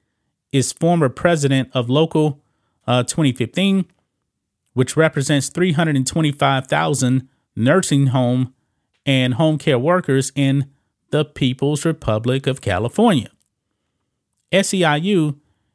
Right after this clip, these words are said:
in a post on X, called Butler a tires-, tireless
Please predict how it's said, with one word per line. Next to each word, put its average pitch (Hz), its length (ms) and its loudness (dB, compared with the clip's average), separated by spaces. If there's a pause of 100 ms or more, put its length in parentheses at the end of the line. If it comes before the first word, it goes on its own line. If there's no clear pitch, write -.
(100)
in 139 100 2
a 123 60 2
post 156 320 0
on 135 160 0
X, 185 240 -4
called 127 300 0
Butler 160 420 -2 (240)
a 123 180 0
tires-, 170 560 -2 (280)
tireless 147 560 -2